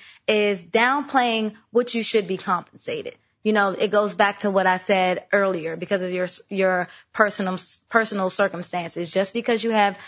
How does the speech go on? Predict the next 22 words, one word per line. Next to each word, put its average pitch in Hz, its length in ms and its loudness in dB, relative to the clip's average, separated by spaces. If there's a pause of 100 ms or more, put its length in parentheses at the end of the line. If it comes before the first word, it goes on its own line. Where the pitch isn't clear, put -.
(200)
children 196 640 2
and 185 160 -2
you 185 120 -2
might 185 240 2
need 190 140 -4
to 202 100 -4
leave 196 280 0
work 185 380 0
a 196 80 -6
few 185 160 -4
times, 170 320 -2 (240)
just 202 220 -2
because 226 260 -2
you 220 120 0
have 208 120 2
to 202 100 -2
take 196 280 -2
care 196 200 -2
of 185 100 -6
your 196 120 0
elderly 190 460 0
parents, 180 520 -4